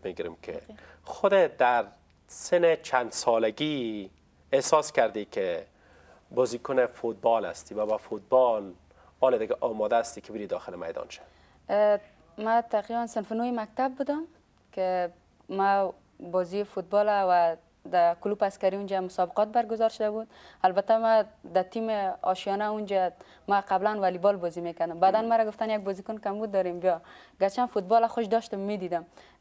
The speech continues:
Speaker 3: در او بازی که در مقابل تیمای کابل بود با چهار گل زده بهترین بازیکن در تیم ملی انتخاب شدم. زمانی که در تست رفتم استاد که دید گفت که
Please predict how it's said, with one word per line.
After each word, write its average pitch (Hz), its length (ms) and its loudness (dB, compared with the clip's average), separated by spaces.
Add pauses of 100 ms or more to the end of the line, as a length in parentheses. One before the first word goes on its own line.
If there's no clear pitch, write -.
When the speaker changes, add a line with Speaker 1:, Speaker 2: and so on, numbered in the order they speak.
Speaker 3:
در 196 120 6
او 226 360 4 (200)
بازی 196 420 0
که 202 300 2
در 185 80 4
مقابل 190 340 -2
تیمای 190 300 -6
کابل 185 340 0
بود 240 240 -2 (160)
با 180 180 -2
چهار 214 240 -2
گل 208 180 -4
زده 202 180 -2
بهترین 190 360 -4
بازیکن 180 300 -6
در 185 100 0
تیم 190 180 -8
ملی 185 180 -4
انتخاب 170 360 -8
شدم. 165 240 -12 (300)
زمانی 220 380 2
که 254 120 0
در 190 160 2
تست 262 340 -6 (200)
رفتم 262 460 -2 (380)
استاد 214 380 0
که 208 100 -6
دید 202 380 -6
گفت - 220 -6
که 180 200 2